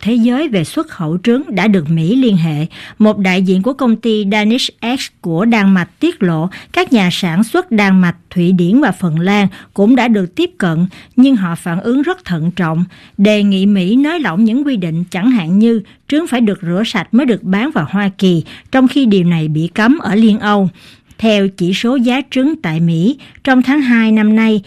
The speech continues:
giá trứng đã tăng mười hai phẩy năm phần trăm so với tháng Giêng và tăng gần năm mươi chín phần trăm so với cùng kỳ năm ngoái, chủ yếu là do dịch cúm gia cầm. Bộ Nông nghiệp Mỹ lo ngại giá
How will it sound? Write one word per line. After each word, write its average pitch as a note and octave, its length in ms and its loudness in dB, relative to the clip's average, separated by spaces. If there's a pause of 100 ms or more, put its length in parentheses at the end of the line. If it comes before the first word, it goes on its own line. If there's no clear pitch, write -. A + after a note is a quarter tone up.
(180)
giá B3 280 0
trứng D#4+ 200 0
đã A#3 100 0
tăng C4 360 2
mười F3 160 0
hai A#3 240 0
phẩy A3 160 -2
năm C#4 260 2
phần E3 180 -2
trăm G3+ 320 0
so G#3+ 200 -2
với A#3 140 0
tháng B3+ 300 2
Giêng A3+ 260 4 (300)
và G#3 240 2
tăng C#4 340 2
gần F#3 240 0
năm C4+ 140 6
mươi C4+ 100 4
chín F4 240 -6
phần E3+ 280 -2
trăm A3 260 2
so B3 160 -2
với D4 140 0
cùng E3+ 280 -2
kỳ D#3 260 -2
năm F3+ 200 2
ngoái, F#3+ 360 2 (340)
chủ G3 160 2
yếu C#4+ 220 0
là B3+ 120 2
do B3 220 0
dịch F#3 200 0 (120)
cúm C#4+ 260 2
gia A3+ 180 -2
cầm. F3+ 360 -2 (380)
Bộ G3+ 260 2
Nông B3 280 4
nghiệp G3 200 -2
Mỹ F#3 320 -2
lo A3 220 -2
ngại F3 360 -2
giá B3+ 180 0